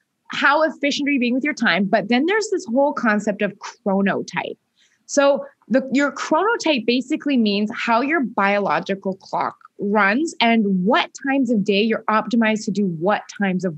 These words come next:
work. So if this whole idea of chronotype, and especially how it relates to sleep and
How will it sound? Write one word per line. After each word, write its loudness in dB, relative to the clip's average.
work. -4
So 0
if 0
this 0
whole 2
idea 2
of 0
chronotype, 2
and 2
especially 0
how 2
it -2
relates 0
to -8
sleep -2
and -2